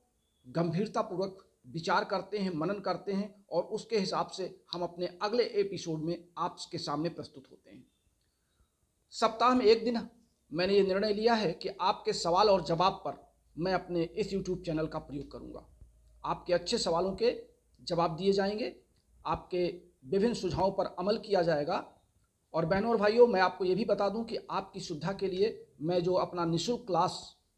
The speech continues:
ऑनलाइन रात दस बजे अपने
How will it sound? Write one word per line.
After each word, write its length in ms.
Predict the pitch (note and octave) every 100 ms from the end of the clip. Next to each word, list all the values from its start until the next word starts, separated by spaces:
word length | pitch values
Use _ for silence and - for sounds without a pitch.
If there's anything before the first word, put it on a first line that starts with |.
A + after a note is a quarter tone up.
| _ _ D#3+
ऑनलाइन 600 | F3+ F#3 G3 E3 - - _ _ _ - -
रात 300 | E3+ F3 C3+
दस 160 | G3 F3
बजे 280 | E3+ D#3+ C3 - _ _ _ _ -
अपने 340 | E3 F3+ F3+